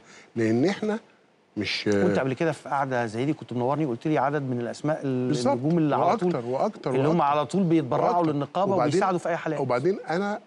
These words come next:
Speaker 1: يعني، يعني النهاردة أنا لما ب-، بمر بأي مشكلة، إحنا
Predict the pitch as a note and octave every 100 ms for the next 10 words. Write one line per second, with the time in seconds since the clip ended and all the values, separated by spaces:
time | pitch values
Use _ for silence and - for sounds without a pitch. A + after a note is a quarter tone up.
0 | - B2 A2+ C3+ C#3 G#2+ A2 A2+ D3 D#3+
1 | C#3+ A#2 B2 G2+ G2+ G2 F#2+ D2+ G#2 G#2
2 | B2+ F#2 F#2 E2 C3+ C#3+ B2+ - - C4+
3 | D4+ _ _ - E3+ - B2+